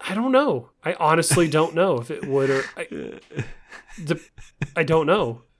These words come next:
Speaker 1: I assume it would if we
Speaker 2: <sighs>
Speaker 1: wanted it to. Maybe the way they thrust out of orbit, they got rid of the moon.
Speaker 2: I guess, yeah, maybe.
Speaker 1: I don't know.
Speaker 2: Fair enough. Why doesn't all of Jupiter's atmosphere ignite when they detonate that stuff?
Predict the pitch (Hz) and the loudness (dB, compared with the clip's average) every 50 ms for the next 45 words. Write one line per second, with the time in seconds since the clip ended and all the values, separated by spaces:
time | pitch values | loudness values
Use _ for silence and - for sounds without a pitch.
0 | - - - _ _ - 175 180 - - - - 214 220 247 240 226 185 170 180 | -12 -12 -12 _ _ 6 6 6 6 4 2 4 4 2 2 2 0 0 2 2
1 | 180 156 - - - - - - - - - - _ - 202 113 110 107 104 165 | 2 2 0 -6 -12 -12 -14 -16 -16 -18 -20 -20 _ -4 -2 -2 -2 -2 -2 0
2 | 165 151 143 143 160 196 226 226 254 302 302 - - - 277 311 294 233 190 170 | 0 2 4 6 6 6 6 2 0 -4 -6 -6 -6 -6 -4 -4 0 2 2 2
3 | 165 185 180 175 160 160 156 156 151 143 131 131 - - 139 143 143 139 - - | 2 2 2 2 4 4 4 4 4 0 -2 -2 -4 -2 0 0 0 0 -2 -6
4 | - - - 117 127 135 - - - _ _ - 131 127 135 123 123 127 139 160 | -6 -4 -2 -2 -2 -4 -4 -10 -16 _ _ -10 -8 -6 -4 -4 -4 0 0 0
5 | 160 - 151 131 123 120 123 123 120 123 127 123 127 123 117 123 135 160 190 - | -2 -2 -6 -8 -8 -6 -6 -6 -4 -6 -4 -4 -4 -4 -2 -2 -4 -4 -4 -8
6 | _ _ _ _ 117 - 113 113 117 95 - - - - - 90 92 92 - - | _ _ _ _ -14 -8 -6 -6 -6 -6 -6 -10 -12 -12 -14 -14 -12 -12 -12 -12
7 | 87 - _ _ 120 120 117 110 143 143 139 143 135 123 117 110 110 107 107 107 | -14 -18 _ _ -8 -6 -6 -4 -4 -4 -4 -2 -4 -4 -6 -8 -10 -12 -14 -16
8 | 113 - - - _ _ _ _ _ - 110 107 104 107 107 107 - _ _ _ | -16 -18 -20 -20 _ _ _ _ _ -12 -12 -12 -10 -12 -12 -14 -16 _ _ _
9 | _ - 196 240 330 392 359 320 349 349 202 - - - 139 147 156 170 185 190 | _ 6 8 8 10 8 8 6 4 0 -2 -6 -2 2 4 6 6 8 6 6
10 | 180 180 - - 190 196 - 196 190 196 180 - 185 175 175 180 170 - - 208 | 4 2 0 -2 -2 -2 0 0 2 2 4 4 4 4 4 0 -4 -2 -2 -2
11 | 196 190 185 175 160 165 170 165 185 180 - - _ _ _ _ _ _ 156 165 | 2 2 2 0 0 0 0 0 0 0 -4 -8 _ _ _ _ _ _ -2 2
12 | 175 175 170 175 185 170 170 180 185 180 180 - - _ _ _ _ - 175 175 | 2 2 4 4 2 2 2 0 0 -2 -2 -4 -10 _ _ _ _ -4 -4 -4
13 | - - 190 202 196 - - - _ | -2 0 0 0 0 -2 -8 -18 _